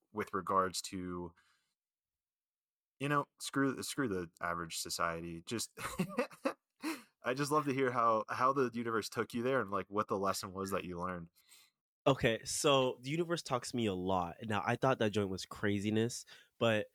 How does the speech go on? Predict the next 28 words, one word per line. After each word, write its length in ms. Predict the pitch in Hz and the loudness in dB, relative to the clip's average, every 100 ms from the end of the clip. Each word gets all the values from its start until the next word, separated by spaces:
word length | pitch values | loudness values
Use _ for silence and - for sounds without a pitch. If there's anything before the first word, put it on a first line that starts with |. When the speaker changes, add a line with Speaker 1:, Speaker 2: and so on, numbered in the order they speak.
| _ _ _ _ _ _ | _ _ _ _ _ _
Speaker 2:
I'm 280 | 117 120 113 | 2 4 2
convinced 640 | - 117 98 107 95 - | 0 0 2 2 2 -4
now, 240 | 95 82 82 | -4 -4 -4
like, 320 | 90 - - | -6 -8 -4
no 140 | 113 | 0
matter 300 | 110 107 101 87 | 2 2 0 -2
what, 380 | 90 104 107 - | 0 2 2 0
it'll 200 | 104 - | -4 0
always 340 | 101 107 101 - | 0 2 0 0
tell 160 | 104 | -2
me. 120 | 95 95 | -2 -2
So, 120 | 107 | -2
like, 120 | 107 | 0
I'll 140 | 110 113 | 2 4
get 200 | 113 - | 2 2
that 240 | 101 95 | 0 2
straight 340 | - - 101 92 | 0 0 2 2
up, 140 | 92 | 0
and 80 | 113 | 0
we 60 | 120 | 0
could 100 | - | 0
talk 180 | 107 | 0
more 140 | 101 101 | 0 0
about 180 | 98 92 | 0 0
that 160 | 87 | 0
later 240 | 95 95 87 | 0 -2 -4
as 140 | - | -4
well. 240 | 98 85 | -6 -6